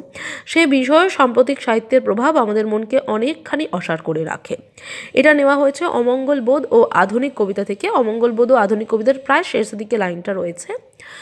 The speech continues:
শেষ দিকের প্রথম, মানে, শেষ দিকে যে প্যারাটা শুরু হচ্ছে, তার প্রথমেই রয়েছে। এটা তোমাদের আবু সৈয়দ আইয়ুবের প্রবন্ধ থেকে নেওয়া।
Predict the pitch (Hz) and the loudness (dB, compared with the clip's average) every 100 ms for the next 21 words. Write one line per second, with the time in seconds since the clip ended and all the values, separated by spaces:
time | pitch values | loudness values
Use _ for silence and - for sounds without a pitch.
0 | - - 269 269 247 285 311 320 277 302 | -16 2 4 4 2 -2 -4 -2 -2 0
1 | 311 311 262 247 233 - - - - 277 | -2 -2 -4 -2 -4 -10 -20 -2 4 4
2 | 277 285 311 285 254 294 294 277 294 330 | 4 0 2 2 4 2 2 -2 0 0
3 | 320 240 254 254 262 226 214 403 440 233 | 2 2 2 0 2 2 2 0 0 0
4 | 220 226 262 330 214 208 233 220 202 185 | 0 0 0 2 2 2 0 -2 -2 -4
5 | 220 415 240 165 170 160 - - - | -6 -4 -4 -4 -8 -12 -12 -14 -16